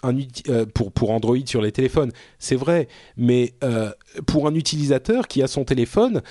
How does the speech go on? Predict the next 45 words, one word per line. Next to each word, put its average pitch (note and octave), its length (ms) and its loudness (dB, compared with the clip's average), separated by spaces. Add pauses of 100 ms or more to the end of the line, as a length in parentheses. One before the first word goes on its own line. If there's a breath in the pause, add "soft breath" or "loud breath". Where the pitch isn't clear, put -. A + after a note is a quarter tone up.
(140 loud breath)
euh, A2 140 -8
que D3+ 100 -2
ce F#3 160 -2
soit A#3 180 -2
Android, D3+ 280 2
euh, C3 420 -2
Google D3+ 540 2 (100)
ou G3 140 2
le E3+ 100 4
constructeur D#3 560 -2
qui - 140 -2
a F#2+ 80 0
adapté B2 380 -2
l'O A#2+ 180 4
S, C3 240 0 (260 loud breath)
euh, G2+ 180 -4
qui - 200 -8
prend C3 160 0
du A2+ 80 0
retard, G#3+ 320 0
ça A#2 160 -2
a - 20 -2
très C#3+ 160 -4
peu C#3+ 140 -2
d'importance, D#3+ 480 -4
finalement. A#2+ 360 -2
Si - 200 -8
son D3 180 -2
téléphone C#3 560 0 (320 loud breath)
n'est, A2 220 0 (180)
n'a A#2 220 0
pas C#3 180 0
la B2 140 2
mise A#2+ 180 -2
à A#2 80 2
jour, G3 240 0
c'est - 120 -4
un G#2+ 60 0
petit G#2 160 -8
peu C3 120 0
frustrant - 340 -8
quand F#3+ 160 -2
même, C3+ 300 0
enfin, G2 320 -6 (160)
bon. - 140 -2